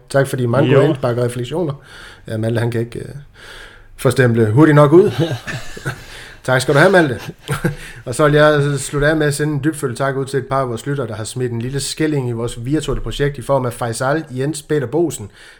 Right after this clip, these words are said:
Speaker 1: Frederik Geil og Simon Nordil. Mange, mange tak for jeres generøsitet. Vil du give vores mobile paybox lidt kærlighed, foregår det via nummeret en seks tre nul W V. Husk, vi også eksisterer på de mest populære SoMe-platforme i form af Twitter og Instagram.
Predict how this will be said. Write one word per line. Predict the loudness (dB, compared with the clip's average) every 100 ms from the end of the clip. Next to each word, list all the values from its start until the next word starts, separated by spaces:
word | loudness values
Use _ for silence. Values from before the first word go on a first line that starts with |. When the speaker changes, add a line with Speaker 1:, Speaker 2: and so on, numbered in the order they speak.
| -8
Speaker 1:
Frederik | 0 2 2
Geil | 2 2 0
og | -4 -8
Simon | -6 -4 -2 -2 -4
Nordil. | -6 -4 -4 -6 -8 -16 -20 -20 _
Mange, | -2 0 2
mange | 0 -2
tak | -4 -6
for | -6
jeres | -8 -10 -14 -16 -10
generøsitet. | -6 -4 -4 -6 -4 -4 -4 -8 -20 -14
Vil | -8
du | -2
give | 0
vores | 0 -2
mobile | -4 -4 -4
paybox | -4 -4 -2 -4 -8
lidt | -8
kærlighed, | -6 -6 -6
foregår | -6 -8 -8
det | -8
via | -6 -4
nummeret | -4 -6 -10 -8
en | -6
seks | -6 -8 -8
tre | -8 -6
nul | -6 -6
W | -8 -8 -6
V. | -6 -8 -20 -20 -20 -20 _
Husk, | 0 0 0 -12 _ _ _ -8
vi | -4
også | -4 -4
eksisterer | -8 -4 -4
på | -2
de | -4
mest | -6 -6
populære | -4 -2 -2
SoMe-platforme | -2 -4 -2 -2 -4 -8 -8 -8 -8
i |
form | -6 -6
af | -6
Twitter | -4 -4
og | -4 -4 -4 -6 _
Instagram. | -6 -4 -4 -6